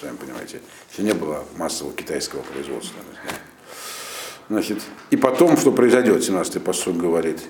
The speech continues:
и тем не менее он это приготовит, вот цадик и лбаш, а другой праведный после ее смерти будет это носить.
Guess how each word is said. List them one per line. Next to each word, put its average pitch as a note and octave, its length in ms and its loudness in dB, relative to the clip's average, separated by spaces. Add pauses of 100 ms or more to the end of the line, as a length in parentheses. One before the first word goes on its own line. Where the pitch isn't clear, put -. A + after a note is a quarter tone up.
(100)
и - 40 -8
тем A2+ 200 6
не B2 80 10
менее B2+ 360 8
он C3 220 6
это B2+ 80 2
приготовит, B2+ 720 8
вот A2+ 180 4
цадик C3 380 6
и D3 60 8
лбаш, G#2 360 4 (400)
а G#2+ 240 2 (160)
другой C3+ 380 8
праведный G#2+ 520 6
после F#2+ 340 2
ее G2+ 80 8
смерти F#2+ 400 0
будет A#2 260 6
это G#2+ 260 6
носить. - 520 0